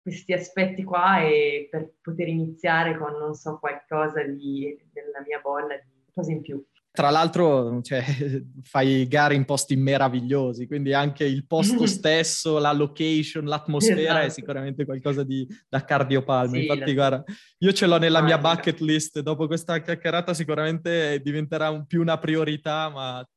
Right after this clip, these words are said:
Speaker 2: non oso immaginare veramente la, l'emozione prima di un Ironman, per cui hai veramente, tra
Speaker 1: <laughs>
Speaker 2: virgolette, "sputato sangue" e... No, vabbè, hai detto, hai
Speaker 1: Sì.
Speaker 2: detto, tu l'hai, l'hai,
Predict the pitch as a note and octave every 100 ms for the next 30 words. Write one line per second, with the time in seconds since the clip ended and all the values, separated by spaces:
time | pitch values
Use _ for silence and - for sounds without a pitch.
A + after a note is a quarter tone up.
0 | D3 C#3+ C#3+ D#3 D#3+ F3+ E3 E3+ D#3+ E3
1 | D3+ D#3+ D3+ D3+ D3+ D#3 C#3+ C#3 C#3 C#3+
2 | C#3 D3+ C#3 C3+ C#3+ D3+ D3+ D3 D3 -
3 | D3+ C#3+ C#3+ C#3 C#3 C#3 C3+ C3+ C3+ C3+
4 | C3 C3 C3+ B2+ C3 - C3+ C3+ F3+ -
5 | - - C3+ C#3 C#3+ C#3+ D3 D3+ G3+ D3
6 | B3+ G#3+ D#3 D#3 D#3 - D3 D3+ D3+ D3+
7 | - C#3+ D3 D3 C#3+ D3 D3 C#3+ C3+ B2+
8 | B2+ B2+ A#2+ A2+ D3 _ D3 C#3+ C#3 C#3
9 | A2+ B2 D3+ G3+ G3+ F3+ F3 G#3+ G#3 G3+
10 | F3 F3 A#3 A3+ F3+ E3+ E3+ E3 D#3